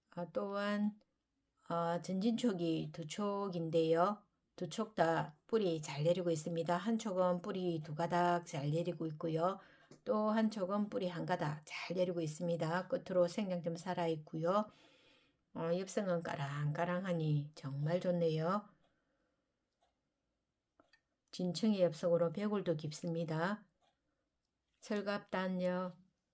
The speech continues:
종자목으로 배양해 보십시오. 삼 번은 무명중투입니다.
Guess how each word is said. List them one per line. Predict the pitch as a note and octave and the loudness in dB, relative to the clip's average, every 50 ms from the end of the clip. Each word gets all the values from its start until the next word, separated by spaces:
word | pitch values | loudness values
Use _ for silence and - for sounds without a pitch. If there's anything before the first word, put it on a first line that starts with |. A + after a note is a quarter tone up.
| _ _ _ _ _ _ _ _ _ _ _ _ _ _ - _ _ _ _ _ _ _ _ | _ _ _ _ _ _ _ _ _ _ _ _ _ _ -20 _ _ _ _ _ _ _ _
종자목으로 | - E3+ E3+ E3+ F#3+ G3+ G3+ G3 F3+ F3+ F3 F3+ | -6 -4 -4 -2 -2 -2 -2 -2 0 0 0 0
배양해 | E3+ F3 E3+ E3+ F3 F#3 F3+ F3 E3+ | 2 2 0 2 0 0 2 2 2
보십시오. | E3+ F3 E3+ - - - - - - F#3 F3+ F3+ F#3 F#3+ G3+ A3 A3+ A#3+ B3+ C4 - _ _ _ _ _ _ _ _ _ _ _ _ _ _ _ - - - _ _ _ _ _ - _ _ _ _ _ _ _ _ _ _ _ _ _ _ _ _ _ - _ _ _ _ _ _ _ _ - - _ _ _ _ _ _ _ - - _ _ - - - _ _ _ _ _ _ - | 2 0 -4 -4 -8 -10 -10 -8 -4 0 0 2 2 2 0 0 2 2 2 0 -2 _ _ _ _ _ _ _ _ _ _ _ _ _ _ _ -20 -20 -20 _ _ _ _ _ -20 _ _ _ _ _ _ _ _ _ _ _ _ _ _ _ _ _ -20 _ _ _ _ _ _ _ _ -20 -20 _ _ _ _ _ _ _ -20 -20 _ _ -20 -20 -20 _ _ _ _ _ _ -16
삼 | - - F#3 F#3 F3 | -6 -2 -2 0 2
번은 | F3+ G3 G3 G#3+ A3+ A3+ | 2 2 2 2 2 2
무명중투입니다. | A3+ G#3 F3 E3 F3 G3 G3+ G#3+ G#3+ G3+ - F#3 F3 D#3+ D#3 - - B3+ A3+ G3 F3+ F3 E3+ E3+ D3+ F3 F3+ F#3+ G#3 A3+ A#3+ | 2 2 2 2 2 2 2 0 -2 -4 -4 -4 -4 -4 -4 0 0 2 2 2 2 2 0 0 0 2 2 2 2 0 -2